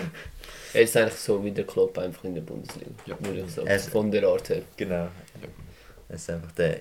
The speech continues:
Speaker 3: äh, interne,
Speaker 1: Ja.
Speaker 3: in Deutschland Klopp, äh, quasi, obwohl Klopp ein Deutscher ist.
Speaker 1: Ja.
Speaker 2: Definitiv.
Speaker 3: Aber,
Speaker 1: Sie haben
Speaker 3: ja.
Speaker 1: recht.
Speaker 2: Und der Vollständigkeit halber muss man hier eigentlich noch erwähnen: Union Berlin ist sicher auch eine positive Überraschung.
Speaker 1: Definitiv, ja.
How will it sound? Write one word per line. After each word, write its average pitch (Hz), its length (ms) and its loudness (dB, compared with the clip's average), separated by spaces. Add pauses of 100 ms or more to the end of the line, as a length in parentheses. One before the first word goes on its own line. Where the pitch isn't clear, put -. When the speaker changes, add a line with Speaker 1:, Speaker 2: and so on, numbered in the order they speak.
(160)
Speaker 3:
äh, - 160 -10 (580)
interne, 85 720 0
Speaker 1:
Ja. 92 160 4
Speaker 3:
in 92 180 0
Deutschland 87 600 0
Klopp, 85 280 2 (220)
äh, - 120 -8 (120)
quasi, 82 420 0
obwohl 82 380 0
Klopp - 260 -4
ein 87 120 -2
Deutscher - 440 6
ist. 107 120 10
Speaker 1:
Ja. 104 60 4
Speaker 2:
Definitiv. 104 520 0
Speaker 3:
Aber, 110 300 6
Speaker 1:
Sie 113 120 6
haben 110 140 8
Speaker 3:
ja. 95 120 4
Speaker 1:
recht. - 260 -10 (1040)
Speaker 2:
Und 127 340 2
der 117 80 8
Vollständigkeit 110 760 0
halber 95 200 2
muss 95 220 -8
man 92 120 -6
hier 92 280 0
eigentlich 92 240 -4
noch 85 100 -12
erwähnen: 90 300 -2
Union 104 320 -2
Berlin 98 260 -4
ist 98 120 -10
sicher 95 260 -4
auch - 100 -8
eine 85 120 -8
positive - 520 -14
Überraschung. - 360 -6
Speaker 1:
Definitiv, - 420 -10
ja. - 60 -12